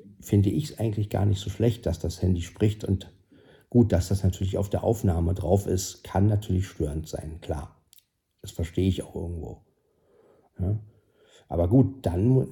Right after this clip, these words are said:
gibt's ja noch die Möglichkeit, mit Kopfhörern zu arbeiten oder dass man halt, ne, also das ist, ja, das ist halt so ein Diskussionsthema. Dem einen stört das, die anderen sagen, also ich zum Beispiel, mir ist das total egal, ob Voice-Over quatscht. Ja, also,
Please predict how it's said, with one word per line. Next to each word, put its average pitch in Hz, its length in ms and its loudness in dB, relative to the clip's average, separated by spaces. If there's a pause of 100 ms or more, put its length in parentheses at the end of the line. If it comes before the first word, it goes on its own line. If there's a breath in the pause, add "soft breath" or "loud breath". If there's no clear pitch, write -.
(180)
gibt's 117 220 0
ja 117 40 4
noch 117 140 2
die 113 80 4
Möglichkeit, 113 460 2
mit 107 160 2
Kopfhörern 82 480 2
zu - 120 -4
arbeiten 85 480 -6
oder 80 480 -4
dass 90 220 -6
man 87 200 0
halt, 87 460 -2
ne, 98 280 -2
also 92 240 -2
das 92 180 -2
ist, - 400 -12
ja, 143 240 6
das 113 160 2
ist 135 140 -4
halt 139 120 0
so 143 120 2
ein - 20 4
Diskussionsthema. 127 920 2
Dem 95 140 4
einen 98 200 2
stört 101 340 2
das, 151 260 2
die 98 200 2
anderen 104 340 4
sagen, 98 380 4
also 87 180 -2
ich 98 160 -4
zum 104 140 0
Beispiel, 95 260 2
mir 87 140 0
ist 82 100 -6
das 87 80 -4
total 87 320 -4
egal, 92 320 2
ob 80 140 -2
Voice-Over 80 400 -6
quatscht. - 420 -10 (1200 soft breath)
Ja, 85 240 -2
also, 87 380 -6